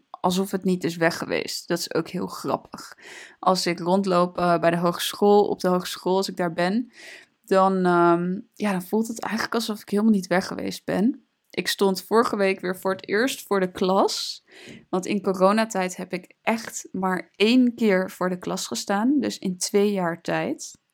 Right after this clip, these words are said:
En verder heb ik al mijn lessen online gedaan. En ik vond het zo ontzettend heerlijk om daar weer te staan.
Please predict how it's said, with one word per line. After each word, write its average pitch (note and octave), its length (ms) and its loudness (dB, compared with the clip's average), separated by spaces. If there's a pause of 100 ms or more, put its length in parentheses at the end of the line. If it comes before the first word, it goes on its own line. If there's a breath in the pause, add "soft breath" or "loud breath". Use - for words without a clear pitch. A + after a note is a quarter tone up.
(280)
En F#3+ 200 0
verder F#3 300 2
heb F#3 140 -2
ik - 140 -16
al F#3 220 6
mijn F3 160 4
lessen E3+ 280 -2
online E3+ 420 -2
gedaan. F#3 460 -2 (640 loud breath)
En F#3+ 120 0
ik F#3 100 -4
vond G3+ 260 -12
het - 240 -16 (100)
zo G#3 920 4
ontzettend B3 760 0
heerlijk G#3 960 4
om G3+ 180 0
daar F#3 220 0
weer F3+ 180 -2
te F#3 100 -14
staan. G3 500 0